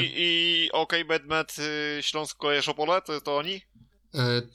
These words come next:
Speaker 2: nie, ale są mocnymi pretendentami, e, do tego, <laughs> do, do tego tytułu. E, powiem ci tak, w tym sezonie w Ekstralidze wystartowało sześćdziesięciu dwóch zawodników. E, mówię o, o całokształcie.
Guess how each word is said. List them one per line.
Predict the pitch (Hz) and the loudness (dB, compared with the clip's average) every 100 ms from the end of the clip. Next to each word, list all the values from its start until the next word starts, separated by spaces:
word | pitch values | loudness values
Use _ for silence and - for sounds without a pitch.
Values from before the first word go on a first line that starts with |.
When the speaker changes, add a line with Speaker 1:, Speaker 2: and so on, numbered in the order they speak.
| - | -2
Speaker 2:
nie, | 139 143 151 165 180 | 2 2 4 4 4
ale | 156 156 | 4 2
są | - | 0
mocnymi | 156 151 151 - 156 147 135 | -2 0 0 0 2 0 0
pretendentami, | 135 135 131 123 120 113 98 98 - - - - | -2 0 -2 0 -2 -4 -8 -10 -14 -16 -14 -6
e, | 107 107 107 | -2 -2 -2
do | 110 | -2
tego, | - - - - 135 - | 0 0 0 2 0 0
<laughs> | 135 131 | -2 0
do, | 160 | 0
do | 143 | 0
tego | 127 120 120 | 0 0 -2
tytułu. | 120 113 117 101 - - - - | -4 -4 -4 -4 -4 -6 -6 -8
E, | 113 117 113 | -2 0 0
powiem | 110 - 180 202 | -2 -2 0 2
ci | 180 131 | 0 -2
tak, | 117 98 - | -4 -6 -6
w | |
tym | - 180 | 0 2
sezonie | 208 156 120 123 | 4 4 2 2
w | 127 120 117 123 127 | 0 0 2 2 2
Ekstralidze | 131 - 135 123 123 120 117 117 147 160 120 | 0 0 2 2 4 2 2 2 0 -2 -2
wystartowało | 120 131 131 131 135 151 | -2 0 0 2 2 4
sześćdziesięciu | 139 127 127 139 131 | 2 2 2 2 0
dwóch | 120 123 | 0 0
zawodników. | 117 113 113 104 - - - - - - | 0 0 0 -4 -6 -14 -16 -14 -14 -8
E, | 107 107 107 107 107 107 107 107 110 107 | -4 -2 -2 -2 -2 -4 -4 -2 -2 0
mówię | 113 139 143 | 0 2 4
o, | 143 147 143 | 4 2 2
o | 135 | 2
całokształcie. | 151 143 139 - 107 101 104 | 2 2 2 0 -2 -4 -8